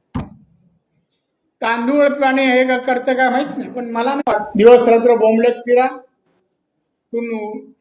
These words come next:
मुख्यमंत्री होतास, मराठी तरुणांच्या नोकरीसाठी, कामधंद्यासाठी, पोटापाण्यासाठी काय केलं का रे सैनिकांच्या?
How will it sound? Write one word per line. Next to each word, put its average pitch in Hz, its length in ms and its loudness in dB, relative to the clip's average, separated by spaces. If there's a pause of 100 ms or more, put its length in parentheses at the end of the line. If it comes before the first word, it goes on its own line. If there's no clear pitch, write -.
(280)
मुख्यमंत्री 233 560 -4
होतास, 240 600 0 (800)
मराठी 220 340 0
तरुणांच्या 226 640 -2
नोकरीसाठी, 233 640 -6
कामधंद्यासाठी, 226 920 -4
पोटापाण्यासाठी 233 1160 -4 (200)
काय 226 120 0
केलं 247 380 0
का 302 100 2
रे 277 140 0
सैनिकांच्या? 254 800 0